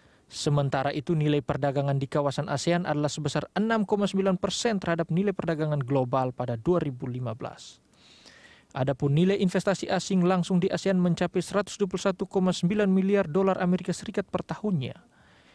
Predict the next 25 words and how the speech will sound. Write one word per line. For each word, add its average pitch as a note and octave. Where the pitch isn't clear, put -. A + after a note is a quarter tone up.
Pada B2
dua D3
ribu F3
tujuh F3
hingga E3
dua D#3
ribu D3
lima D3
belas, G3+
jumlahnya D#3+
mampu D3+
mengalami D3
peningkatan D3+
secara D3+
signifikan D3
sebesar B2+
dua A#2
puluh F3
sembilan D#3+
koma C#3+
delapan D#3+
miliar D#3
dolar D3
Amerika C#3+
Serikat -